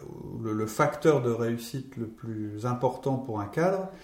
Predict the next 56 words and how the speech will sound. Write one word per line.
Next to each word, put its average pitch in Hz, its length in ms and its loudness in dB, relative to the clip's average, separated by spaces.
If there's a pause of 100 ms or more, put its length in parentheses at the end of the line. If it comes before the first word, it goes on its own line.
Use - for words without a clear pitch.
(360)
c'est - 220 0
surtout 160 400 -2
qu'il 131 220 2
réussisse 160 600 2
à 113 80 -2
ne 113 140 -2
pas 185 360 8
faire 180 380 0 (260)
ce - 140 -20
qui - 200 -8
n'est 110 40 -2
pas 165 540 4
dans 110 100 -4
ses 117 180 -10
priorités. 127 800 0 (800)
C'est-à-dire 113 240 -4
plutôt 160 320 8
que 147 60 6
dire, 139 340 2 (640)
euh, 113 240 2
bah, 107 300 0
un 104 80 -2
cadre, 127 320 4
il 110 80 0
doit 107 120 0
faire 117 240 -2
que 156 140 4
ce 156 100 -2
qui - 60 -6
est 127 60 2
dans 120 120 0
ses 120 160 -4
priorités, 117 800 -2 (240)
ça 120 80 -6
c'est 110 80 -10
facile - 340 -4
à 110 80 -2
dire, 170 220 -2 (300)
c'est - 220 2
plus 165 220 2
dur 165 280 4
pour 127 180 0
lui 170 140 2
de 151 120 2
dire 123 220 2
non 160 220 2
à 139 60 2
des 120 120 0
choses 143 240 -6
qui - 120 -20
ne - 40 -18
sont 120 80 -10
pas 131 160 -2
dans 127 140 -2
ses 127 140 -10
priorités. 117 520 -6